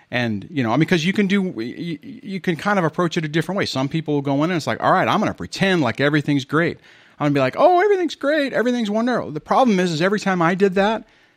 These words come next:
you know what happened? Is like, "Hey, wait a minute. You're having a better life? How dare you?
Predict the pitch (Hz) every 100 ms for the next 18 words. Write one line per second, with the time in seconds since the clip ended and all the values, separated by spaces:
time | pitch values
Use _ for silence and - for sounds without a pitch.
0 | - 165 202 190 143 165 196 226 240 _
1 | _ _ 170 160 143 - 240 269 104 -
2 | _ _ _ - 254 226 107 107 190 -
3 | _ _ 143 208 226 220 190 139 156 170
4 | 139 151 254 - _ _ _ _ _ _
5 | - - 165 190 294 262 90 95